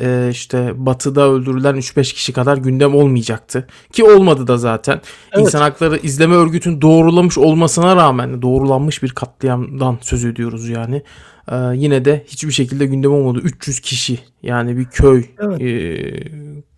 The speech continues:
Speaker 1: tamamen gitti.
Speaker 2: Ya
Speaker 1: Ve
Speaker 2: bu
Speaker 1: bu... Katliama şeylerin de dahil olduğu söz söyleniyor. E, helikopter, savaş uçağı falan
Speaker 2: Tabii, tabii.
Speaker 1: bunlardan bahsediyorlar yani.
Speaker 2: Ya bu sırf, e, batılı medyanın ya da herhangi bir, e, kesimin gündeme almamasından öte,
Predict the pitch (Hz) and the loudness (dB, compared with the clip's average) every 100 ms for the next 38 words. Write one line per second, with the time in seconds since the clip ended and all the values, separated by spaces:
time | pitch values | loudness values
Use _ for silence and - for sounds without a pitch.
0 | _ _ 131 135 139 131 131 135 220 - | _ _ -2 0 2 0 -2 0 0 -2
1 | - 147 - - 156 160 - 151 - 170 | -16 -20 -20 -12 -6 -6 -2 -4 2 2
2 | 233 - 160 175 226 220 170 147 135 120 | 4 2 2 2 4 4 4 4 2 0
3 | 120 123 - - 120 117 113 113 82 120 | -4 -6 -6 -4 -2 -2 -4 -6 -6 -6
4 | 127 120 131 - - 135 143 147 - 147 | -6 -8 -8 -8 -2 0 2 2 2 2
5 | 139 131 - - 131 131 131 131 - 139 | 0 -2 -14 -6 0 2 2 -2 0 0
6 | 135 143 135 139 151 156 180 147 135 123 | 2 0 2 2 2 2 0 0 -2 -6
7 | 120 117 - - - - _ _ _ _ | -10 -10 -10 -12 -14 -18 _ _ _ _
8 | _ _ _ 131 131 175 175 190 - - | _ _ _ -2 0 -2 -2 -4 -4 -10
9 | 156 127 123 127 - 143 143 135 127 135 | -6 -2 0 0 0 0 2 2 2 0
10 | 131 120 127 120 123 123 123 123 123 - | 0 2 2 2 0 -2 0 0 -2 -4
11 | _ _ _ _ 156 143 139 147 - 147 | _ _ _ _ -14 -14 -6 -4 -2 0
12 | 139 127 139 143 139 143 139 175 196 160 | 0 0 0 2 2 0 -2 -2 -2 -2
13 | - 226 | -2 -4